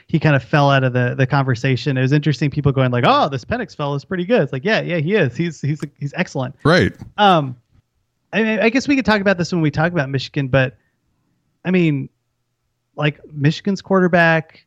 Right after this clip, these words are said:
Speaker 1: Alabama's quarterback, Texas's quarterback, and then you take a look at what happened in the Pac-twelve, just as a conference, since this is still a Pac-twelve show,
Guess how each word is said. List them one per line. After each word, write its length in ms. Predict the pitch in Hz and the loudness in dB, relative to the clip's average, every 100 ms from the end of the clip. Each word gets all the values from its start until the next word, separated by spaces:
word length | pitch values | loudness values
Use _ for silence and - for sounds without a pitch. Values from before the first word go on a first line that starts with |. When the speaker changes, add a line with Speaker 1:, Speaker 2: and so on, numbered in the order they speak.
| _ | _
Speaker 1:
Alabama's 560 | 143 160 131 139 160 151 | -2 -2 0 0 0 -2
quarterback, 800 | - 165 156 147 143 139 - _ _ _ | 0 2 4 4 2 0 -6 _ _ _
Texas's 540 | 151 147 - - 160 | -8 -8 -10 -6 -6
quarterback, 760 | - 160 147 139 135 131 127 - _ _ _ | -2 0 0 2 0 -2 -6 -16 _ _ _
and 120 | 160 165 | 0 2
then 120 | 180 | 2
you 100 | 180 | 0
take 220 | 180 208 | -2 0
a 40 | |
look 220 | 220 202 202 | 0 2 2
at 80 | |
what 120 | 151 139 | 2 2
happened 280 | 151 175 165 | 0 -2 -2
in 60 | |
the 80 | 139 | -2
Pac-twelve, 480 | - 143 - 151 143 | -2 -4 -2 -4 -2
just 160 | 165 | -4
as 100 | 190 143 | -2 -4
a 60 | |
conference, 420 | - 147 147 139 | -2 -4 -2 -2
since 140 | 147 131 | -2 0
this 120 | 135 | 0
is 100 | 135 | 0
still 200 | - 156 | 2 0
a 20 | |
Pac-twelve 400 | 143 143 - 143 | 2 0 0 -2
show, 180 | 131 131 | 0 -2